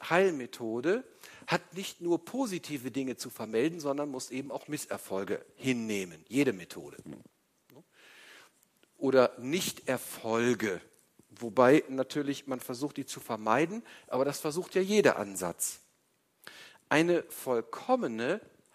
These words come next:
Heilmethode gibt es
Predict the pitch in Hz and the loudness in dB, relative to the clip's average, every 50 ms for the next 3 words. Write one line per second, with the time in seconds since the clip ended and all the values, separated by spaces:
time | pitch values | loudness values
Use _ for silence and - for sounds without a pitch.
0 | - - 156 180 214 233 208 165 127 113 107 - - - 131 131 139 147 143 175 | -6 -2 0 2 2 2 0 -2 -4 -8 -10 -10 -6 -4 -2 -2 -2 -2 -2 -4
1 | 180 214 - - _ _ _ _ _ _ _ - 139 147 - - - - - _ | -6 -6 -8 -12 _ _ _ _ _ _ _ -8 -8 -8 -8 -12 -20 -20 -20 _
2 | _ _ - 107 104 104 - - - - - | _ _ -6 -6 -4 -4 -4 -4 -4 -6 -8